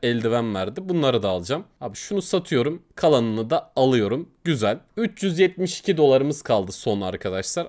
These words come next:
Ona da şu yeni kasalardan açalım bir. Altmış yedi dolarmış. Bundan bir beş tane açtım arkadaşlar. Çok güzel item vermiyor baksana. Bir de buradan açtık beş tane. Güzel,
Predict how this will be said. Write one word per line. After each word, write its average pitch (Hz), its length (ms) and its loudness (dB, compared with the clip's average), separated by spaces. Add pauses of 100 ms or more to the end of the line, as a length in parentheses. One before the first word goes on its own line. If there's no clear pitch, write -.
Ona 151 280 0
da 151 200 0
şu - 240 -12
yeni 175 320 0
kasalardan 110 680 0
açalım 117 480 -2
bir. 110 140 -4
Altmış 123 360 -6
yedi 107 280 -6
dolarmış. 90 680 -8
Bundan 175 400 2 (100)
bir 220 100 -6 (200)
beş 226 320 6
tane 131 200 0
açtım 127 400 -2
arkadaşlar. 101 600 -4
Çok 151 300 -8
güzel 123 260 -2
item 143 360 -4
vermiyor 98 440 -2
baksana. 92 480 -6 (880)
Bir 190 80 -10
de 185 140 -2
buradan 175 240 4
açtık - 420 -2
beş 104 220 -2
tane. 107 340 -6 (2000)
Güzel, 127 420 -2